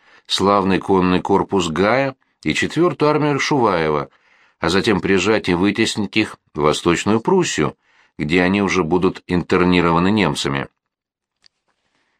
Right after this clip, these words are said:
Поражение? Похоже. Первое в жизни Льва Давидовича крупное поражение. Резервов, даже просто второго эшелона,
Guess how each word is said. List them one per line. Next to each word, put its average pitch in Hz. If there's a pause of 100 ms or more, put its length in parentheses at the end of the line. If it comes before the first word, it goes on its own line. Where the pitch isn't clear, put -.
(240)
Поражение? 98 (360)
Похоже. 80 (380)
Первое 92
в 76
жизни 85
Льва 82
Давидовича 87
крупное 85
поражение. 95 (540)
Резервов, 95 (320)
даже 78
просто 92
второго 92
эшелона, 110